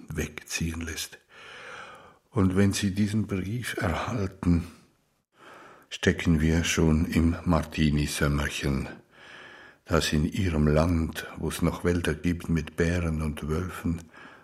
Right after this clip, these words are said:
besonders schön sein muss. Es kann natürlich auch manchmal ausfallen, dieses Martini-Sömmerchen,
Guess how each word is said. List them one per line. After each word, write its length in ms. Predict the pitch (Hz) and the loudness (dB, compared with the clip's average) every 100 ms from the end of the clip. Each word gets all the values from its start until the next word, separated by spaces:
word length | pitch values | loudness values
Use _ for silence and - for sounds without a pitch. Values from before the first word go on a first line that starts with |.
| _ _ | _ _
besonders 580 | - - 78 82 82 - | -6 -2 0 0 -2 -4
schön 240 | - 85 | -2 -2
sein 280 | 85 - 82 | -2 -2 0
muss. 300 | 87 85 - - - _ _ _ _ _ - - - - - - | 0 -2 -4 -10 -20 _ _ _ _ _ -20 -20 -20 -20 -20 -12
Es 220 | - - | -6 2
kann 180 | 101 92 | 8 10
natürlich 640 | 87 87 98 90 82 - | 10 6 2 2 2 2
auch 160 | 87 - | 0 4
manchmal 480 | 82 76 - 82 80 | 4 4 4 4 4
ausfallen, 800 | 104 87 - - 78 73 78 | 4 2 0 4 4 4 0
dieses 480 | 78 71 78 76 - | -2 -4 -2 -2 0
Martini-Sömmerchen, 1400 | 87 76 - - 78 78 80 - 90 80 76 85 76 | 0 0 -4 -2 0 0 0 -2 0 0 -2 0 -2